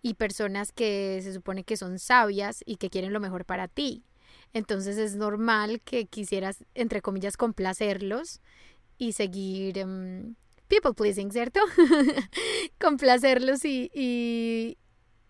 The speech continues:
y abandonarte un poquito tú,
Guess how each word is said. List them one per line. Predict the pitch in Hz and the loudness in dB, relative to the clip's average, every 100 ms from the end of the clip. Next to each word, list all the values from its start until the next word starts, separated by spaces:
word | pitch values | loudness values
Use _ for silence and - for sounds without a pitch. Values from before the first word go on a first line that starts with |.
| _ | _
y | 262 247 214 - - - _ _ - | 0 0 -2 -8 -20 -20 _ _ 2
abandonarte | 247 233 226 220 214 262 | 4 4 2 0 -2 -2
un | |
poquito | 262 269 269 - 262 | -2 -4 -4 -2 -4
tú, | - 285 262 254 311 | -2 -4 -4 -6 -12